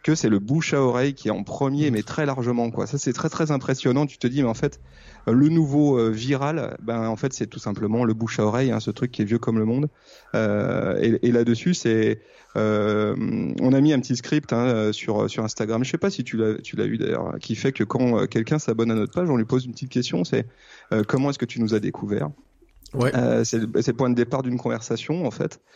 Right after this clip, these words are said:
Speaker 1: Euh, et nous, ça nous permet de commencer à glaner, euh, cette conversation, des infos sur, bah, d'où, d'où les gens viennent, comment ils ont eu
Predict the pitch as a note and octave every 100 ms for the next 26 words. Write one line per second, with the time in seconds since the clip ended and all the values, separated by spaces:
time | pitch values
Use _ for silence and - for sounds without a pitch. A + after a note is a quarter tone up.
0 | - - - - A#2 A2+ A2+ A2+ - C3+
1 | G#3 D#3+ C3+ C3+ D#3+ D#3 C3 B2+ F#3+ D#3+
2 | B2 A#2+ B2+ B2+ E3 F3 B2+ B2 B2 A#2+
3 | A#2+ A#2 A#2+ A#2+ B2 - C3 B2 C3 -
4 | F3+ D#3+ B2 B2 - F#3 - B2 A2+ A2+
5 | C#3 D#3 D3+ C#3+ D3 D3 C#3 G3 C#4+ -
6 | C3+ C3 B2 A#2+ A#2+ A#2 A#2 A2+